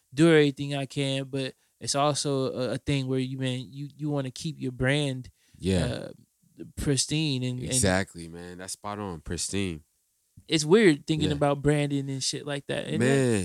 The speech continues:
Speaker 2: it
Speaker 1: Because
Speaker 2: is
Speaker 1: at
Speaker 2: so
Speaker 1: first you're
Speaker 2: weird.
Speaker 1: like, "This was fun," <laughs> and I was just
Speaker 2: Yeah.
Speaker 1: doing me, and then it's like, well, there's a lot
Speaker 2: You
Speaker 1: more to
Speaker 2: gotta think about
Speaker 1: consider.
Speaker 2: everything, right? It's
Speaker 1: Yeah.
Speaker 2: like you gotta take, like, certain gigs you gotta look at differently. You
Speaker 1: Yo.
Speaker 2: know, you gotta be like, "All right, is this good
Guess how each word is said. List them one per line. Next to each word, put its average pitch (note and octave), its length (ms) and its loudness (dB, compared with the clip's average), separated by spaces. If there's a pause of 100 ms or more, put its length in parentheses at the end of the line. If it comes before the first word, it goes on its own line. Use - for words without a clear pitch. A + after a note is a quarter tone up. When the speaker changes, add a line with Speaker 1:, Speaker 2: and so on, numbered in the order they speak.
Speaker 2:
it D2 80 -14 (240)
Speaker 1:
Because D#3 260 4
Speaker 2:
is D3+ 100 6
Speaker 1:
at D3+ 60 6
Speaker 2:
so - 60 0
Speaker 1:
first A3 200 4
you're F#3 100 4
Speaker 2:
weird. D3+ 160 6
Speaker 1:
like, C#3 60 -2
"This F3+ 160 2
was D3 160 -2
fun," D#3+ 560 0
<laughs> - 80 -2
and F#3 240 6
I E3 140 8
was C#3 80 8
just B2 160 6
Speaker 2:
Yeah. - 60 0
Speaker 1:
doing D#3 280 4
me, F3 280 -2
and C#3+ 100 -6
then E3 140 -4
it's D#3+ 120 -6
like, D3 180 -4
well, D3 260 -6
there's E3 180 -10
a D#3+ 60 -2
lot E3 160 2
Speaker 2:
You - 60 0
Speaker 1:
more - 80 4
to C#3 80 8
Speaker 2:
gotta C3 140 2
think D#3 140 4
about E3+ 180 4
Speaker 1:
consider. - 120 -10 (220)
Speaker 2:
everything, C3+ 640 -6
right? A2 440 -10
It's C3+ 360 2
Speaker 1:
Yeah. - 40 -2
Speaker 2:
like G2 240 -2
you A2 160 -4
gotta G2+ 260 -2
take, - 320 -8 (140)
like, F2 200 -8 (440)
certain A2 420 -2
gigs G#2+ 380 -2
you F#2 60 -14
gotta F2 180 -6
look E2+ 220 -10
at D2+ 160 -14
differently. C#2 640 -18
You B2+ 140 -8
Speaker 1:
Yo. C3 60 -2
Speaker 2:
know, D3+ 280 -8 (340)
you E2+ 100 -16
gotta E2 200 -8
be E2+ 140 -10
like, E2 320 -10 (140)
"All F2+ 140 -8
right, D2 260 -10 (120)
is D2+ 180 -14
this E2 300 -10
good F#2+ 460 -8